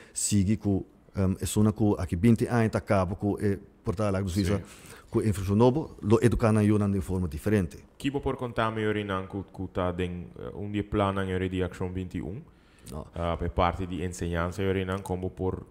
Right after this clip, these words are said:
Speaker 2: como por cambia, eigenlijk, a maneira com eta wardo hasia yori aqui. E ko toch, ehm, bota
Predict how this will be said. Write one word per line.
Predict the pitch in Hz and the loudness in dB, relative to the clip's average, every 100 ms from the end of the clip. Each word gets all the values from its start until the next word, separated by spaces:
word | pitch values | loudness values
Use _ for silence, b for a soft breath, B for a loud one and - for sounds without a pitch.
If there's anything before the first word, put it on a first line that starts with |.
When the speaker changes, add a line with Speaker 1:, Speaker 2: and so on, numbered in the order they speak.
| - | -12
Speaker 2:
como | 92 90 | -10 -8
por | 85 90 - | -8 -10 -10
cambia, | - 101 87 85 85 101 113 | -4 -2 -2 -2 0 0 -4
eigenlijk, | 90 90 95 95 | -10 -8 -8 -6
a | 92 | -6
maneira | 87 85 87 | -4 -4 -6
com | 87 90 | -6 -8
eta | 87 90 | -4 -2
wardo | 82 82 | -2 -2
hasia | 82 76 87 | -6 -6 -6
yori | 85 85 | -4 -4
aqui. | 82 98 123 b b b b b _ | -6 -8 -10 b b b b b _
E | 95 | -8
ko | - 95 | -6 -10
toch, | - 92 92 - - - | -2 0 0 -6 -16 -8
ehm, | 90 87 85 82 82 - _ _ _ _ - 65 | -4 -4 -6 -12 -14 -20 _ _ _ _ -20 -12
bota | 87 98 92 90 - 95 90 82 | 0 2 2 -2 -6 -2 0 -2